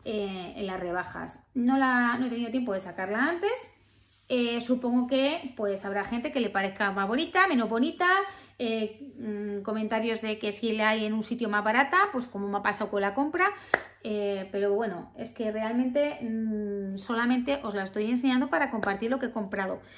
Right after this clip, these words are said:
Pero <laughs> no hay más misterio que eso. Yo compro la ropa donde a mí me parece bonita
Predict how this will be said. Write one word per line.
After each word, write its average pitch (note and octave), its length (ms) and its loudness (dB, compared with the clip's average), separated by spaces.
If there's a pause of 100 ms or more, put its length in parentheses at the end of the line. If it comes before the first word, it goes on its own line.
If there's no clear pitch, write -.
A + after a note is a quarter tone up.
(220)
Pero C4+ 200 8
<laughs> A3 260 4
no C4+ 100 6
hay D#4 100 4
más F4 160 2
misterio E4+ 540 2
que C#4+ 260 4
eso. G3 320 -2 (360)
Yo D4 480 8
compro C#4 260 4
la C#4 160 10
ropa E4 240 8 (160)
donde B3+ 360 6
a B3+ 100 8
mí C#4+ 500 4
me B3 100 2
parece B3+ 400 4
bonita F4+ 400 4